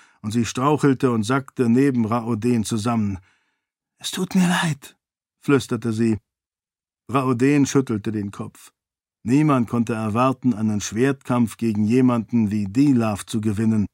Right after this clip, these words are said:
„Und meine Rache nimmt ihren Lauf“,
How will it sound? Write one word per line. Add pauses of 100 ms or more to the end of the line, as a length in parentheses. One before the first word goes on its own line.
(920)
„Und
meine
Rache (220)
nimmt
ihren
Lauf“,